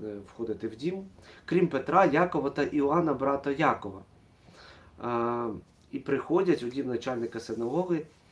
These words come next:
е, і бачать метушню і тих, що плакали та дуже голосили. Е, тобто Христос бере, е, всього лиш трьох своїх самих наближених учнів, з якими він, е, піднімався,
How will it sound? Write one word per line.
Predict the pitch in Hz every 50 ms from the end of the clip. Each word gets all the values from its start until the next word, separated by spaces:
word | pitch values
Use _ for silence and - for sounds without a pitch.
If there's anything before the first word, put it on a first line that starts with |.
| - - _ - - - 110
е, | 117 117 117 113 113 113 113 113 113 110 110 110 -
і | - 127
бачать | 120 117 127 143 160 170 - 151 - -
метушню | 113 127 127 - 127 120 - - 143 156 175 175 -
і | 120
тих, | 117 - 143 139 -
що | - 127 120
плакали | - 131 147 147 - 127 120 123 120
та | - - 127 117
дуже | 120 120 120 127 123
голосили. | 113 117 117 120 117 - - 110 101 95 87 87 - - - - - - - - - - - - -
Е, | 113 113 113 113 110 107 - -
тобто | 147 - - - 170 160 160 - - - - -
Христос | - - 120 117 - - 180 202 220
бере, | 180 143 139 135 143 151 165 175 - - - - - - - - 113
е, | 110 113 110 110 110 110 110 - - - - - - _ - -
всього | - - 123 131 151
лиш | 151 135 - -
трьох | - - 131 135 - -
своїх | - 110 107 104 98 98 - - _ _ _ _
самих | - 113 110 107 101 90 - - _ _ _ - - - - - - _ _ -
наближених | 120 131 139 131 139 135 135 117 107 101 98 98 -
учнів, | - 156 - - 147 143 131 - - -
з | - 117
якими | 117 117 - 139 120 110 107 98 87 85 - _ _ _ - 110
він, | 110 110 104 101 - - -
е, | 101 98 107 107 107 - -
піднімався, | - 104 - 113 110 107 104 101 - - -